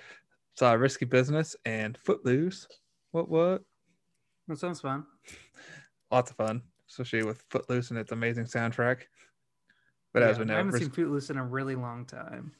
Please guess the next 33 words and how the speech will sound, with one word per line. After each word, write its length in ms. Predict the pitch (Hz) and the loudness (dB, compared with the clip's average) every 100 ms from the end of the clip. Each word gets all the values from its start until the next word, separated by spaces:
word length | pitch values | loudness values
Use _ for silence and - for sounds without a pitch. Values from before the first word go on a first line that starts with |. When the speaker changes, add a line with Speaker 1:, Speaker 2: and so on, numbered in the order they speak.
| _ - | _ 2
Speaker 1:
Yeah, 440 | 120 175 202 180 - | 8 12 12 12 8
it's 140 | 135 | 6
funny. 240 | 185 180 | 8 10
I 100 | 123 | 10
hadn't 200 | 139 165 | 8 6
seen 160 | 147 156 | 2 0
it 140 | 156 | 0
till 340 | - 131 120 113 | 4 6 8 6
last 520 | 117 135 135 - - | 4 4 2 -6 -10
January, 800 | - 117 135 160 170 180 190 202 | -4 0 0 2 4 4 4 0
and 80 | 117 | 0
now 100 | 120 | 0
I've 100 | 127 | 2
seen 120 | - | 0
it 100 | 123 | -2
three 180 | 123 131 | 2 2
times. 420 | 135 135 151 160 - - - - | 2 -2 -4 -6 -12 -20 -14 -8
<laughs> 40 | - _ _ _ _ _ _ - - - - _ - | -8 _ _ _ _ _ _ -14 -14 -16 -20 _ 4
Speaker 2:
You 120 | 226 | 6
have 140 | 254 247 | 8 6
a 60 | |
habit 380 | 220 240 240 175 | 6 4 2 0
of 140 | 147 | 0
doing 320 | 143 226 185 139 | 0 0 0 -4
that. 320 | - 98 - - | -10 -12 -16 -10
The 120 | 143 | -4
Wrong 340 | 143 156 143 143 | 0 2 2 0
Missy, 440 | 196 190 196 190 | -2 -2 -2 -2
you 100 | 170 | -2
watched 260 | 143 131 143 | -2 -2 -6
it 120 | 131 | -12
three 220 | - 165 180 | -6 -4 -4
times. 720 | 170 170 180 185 190 185 | -4 -4 -4 -6 -8 -10